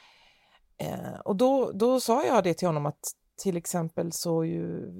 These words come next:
jag vet inte hur du känner, men jag, eh, tycker det är mycket roligare att gå på jobbintervjun än att få jobbet.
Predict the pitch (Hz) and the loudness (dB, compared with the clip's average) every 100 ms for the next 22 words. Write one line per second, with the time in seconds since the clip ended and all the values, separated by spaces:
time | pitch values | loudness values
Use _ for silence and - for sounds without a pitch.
0 | - - 175 202 208 214 247 196 175 175 | -14 -8 -4 -2 -2 -4 -2 0 0 0
1 | 170 180 208 254 220 - - _ - - | 0 2 4 4 0 -6 -18 _ -8 -6
2 | - 185 175 170 170 185 196 - _ 247 | -6 -8 -4 0 0 0 0 -4 _ 2
3 | 233 214 160 156 160 202 190 - 160 - | 4 4 0 -4 0 2 2 0 -6 -4
4 | 170 156 160 165 156 151 160 151 180 196 | -4 -2 -2 -2 -2 -6 -8 -4 -2 -2
5 | 175 160 - - 156 156 170 220 202 - | -2 -4 -6 -4 -2 -2 0 -2 -2 -10